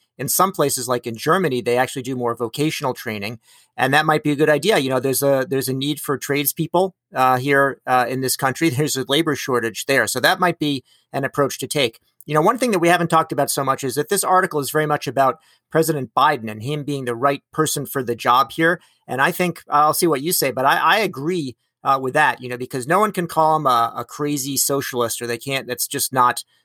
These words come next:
convincing when people do. He has certainly his own, uh, upbringing, uh, and hard times, both as a kid, you know, uh, with his dad being in this working class category that you describe, and certainly the tragedies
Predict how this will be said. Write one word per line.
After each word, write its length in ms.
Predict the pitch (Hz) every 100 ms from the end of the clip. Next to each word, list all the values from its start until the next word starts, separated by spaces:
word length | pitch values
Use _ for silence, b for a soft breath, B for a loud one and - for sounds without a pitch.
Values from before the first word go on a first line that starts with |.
| _
convincing 540 | - 135 147 147 127 117
when 100 | 117
people 320 | 131 - 120
do. 240 | 120 123
He 160 | 120 139
has 280 | 151 147 -
certainly 360 | 180 180 156
his 220 | 127 131
own, 420 | - 147 160 160 151 _ _ _ -
uh, 320 | 135 123 120
upbringing, 600 | 165 - 156 151 147 147 - _ _
uh, 180 | 123 117
and 100 | 120
hard 300 | 120 156 -
times, 400 | 147 143 135 -
both 360 | 139 127 - -
as 240 | 139 135
a 60 | -
kid, 420 | - 165 170 156 - _ _ _
you 120 | 131
know, 280 | 131 135 - -
uh, 340 | 120 117 113 110
with 140 | 117
his 120 | 117 104
dad 320 | 127 135 131
being 220 | 139 135
in 80 | 131
this 220 | 131 -
working 220 | 131 143
class 240 | 135 135 -
category 420 | 135 131 131 127
that 160 | 123
you 60 | 123
describe, 480 | 120 - 139 127 139
and 120 | 120
certainly 300 | - 135 131
the 60 | 120
tragedies 640 | - 127 123 120 127 117